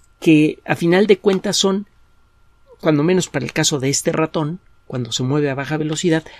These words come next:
las mismas fórmulas que Newton. Pero si yo le arranco un pedacito muy chiquito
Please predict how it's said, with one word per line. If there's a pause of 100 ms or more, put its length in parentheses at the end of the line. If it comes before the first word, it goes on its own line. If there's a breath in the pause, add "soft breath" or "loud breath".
las
mismas
fórmulas
que
Newton. (1300 loud breath)
Pero (240)
si
yo
le
arranco
un
pedacito
muy
chiquito